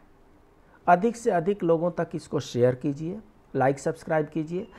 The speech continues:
कुछ कमेंट आपको डालना है तो कमेंट बॉक्स में कमेंट भी डालिए, हमें पता चलता रहे, फीडबैक मिलता रहना चाहिए कि हमें और किस तरीके से बनाना है।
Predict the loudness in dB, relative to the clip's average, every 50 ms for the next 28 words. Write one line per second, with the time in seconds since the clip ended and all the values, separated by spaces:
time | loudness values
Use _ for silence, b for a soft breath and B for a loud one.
0 | B B B B B -2 -2 -2 0 2 4 6 6 6 4 4 4 2 2 2
1 | 0 2 4 4 4 4 2 0 0 -2 -4 -2 0 0 0 0 0 0 0 0
2 | 0 -2 -4 -2 -2 0 0 2 0 0 0 -2 0 2 2 2 2 0 -2 0
3 | 2 2 0 2 0 4 4 4 4 6 4 0 2 2 2 2 4 4 0 0
4 | -4 -8 -4 -2 0 2 4 4 4 4 4 2 -2 -2 0 0 0 2 2 0
5 | -2 -2 -2 -2 -2 0 -2 -4 -6 -8 -14 -20 -20 -20 _ _ _ _ _ _
6 | -20 _ _ B B B B B B B B B 4 4 6 6 6 4 6 6
7 | 6 6 6 4 -4 -6 2 2 4 4 4 2 2 0 0 0 0 0 2 2
8 | 2 2 2 0 -2 -2 -4 -6